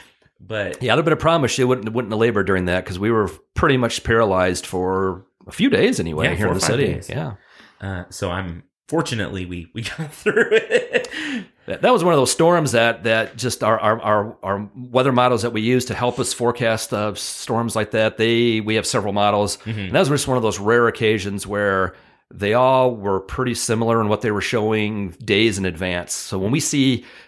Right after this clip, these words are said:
Speaker 2: when we see models showing very similar solutions days in advance, that, that,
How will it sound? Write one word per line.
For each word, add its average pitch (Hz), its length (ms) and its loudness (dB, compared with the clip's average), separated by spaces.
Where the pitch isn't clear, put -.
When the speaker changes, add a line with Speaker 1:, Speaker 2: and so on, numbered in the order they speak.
Speaker 2:
when 120 120 -4
we 139 80 4
see 135 380 2
models 113 540 2
showing 113 600 2
very 117 240 2
similar 117 380 0
solutions 107 560 -2
days 104 260 2
in 101 60 0
advance, 95 380 0
that, 101 180 0
that, 104 280 -2